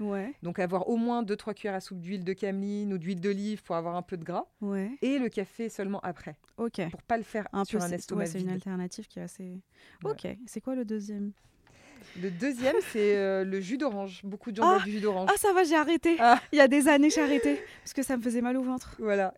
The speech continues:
Speaker 2: Et après, c'est pareil, dans la, dans le même panier, c'est, euh, le jus de citron chaud, euh, le, le vinaigre de cidre à jeun.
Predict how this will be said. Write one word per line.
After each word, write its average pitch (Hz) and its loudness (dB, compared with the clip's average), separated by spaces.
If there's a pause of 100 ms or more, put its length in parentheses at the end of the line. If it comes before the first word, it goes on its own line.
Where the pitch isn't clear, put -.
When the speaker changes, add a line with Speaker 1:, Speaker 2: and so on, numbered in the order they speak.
Speaker 2:
Et 196 2
après, 190 -2
c'est - -10
pareil, 214 -2
dans 185 -2
la, 175 -2
dans 180 -4
le 185 -2
même 202 0
panier, 202 -2
c'est, 175 -6
euh, 160 -4
le 165 -8
jus 170 -12
de 175 -14
citron - -14
chaud, 202 -4
euh, 165 -4
le, 165 -6
le 165 -6
vinaigre 170 -6
de 165 -10
cidre 170 -12
à 165 -4
jeun. 185 -6